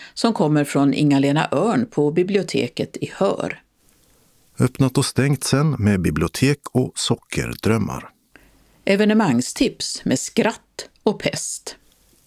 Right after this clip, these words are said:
Speaker 2: Och kalendern med Wallenbergpris och kungaresa.
Speaker 1: Anslagstavlan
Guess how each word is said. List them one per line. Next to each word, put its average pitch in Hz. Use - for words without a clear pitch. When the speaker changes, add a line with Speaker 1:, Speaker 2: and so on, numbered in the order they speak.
Speaker 2:
Och 143
kalendern 117
med 110
Wallenbergpris 98
och 113
kungaresa. -
Speaker 1:
Anslagstavlan 156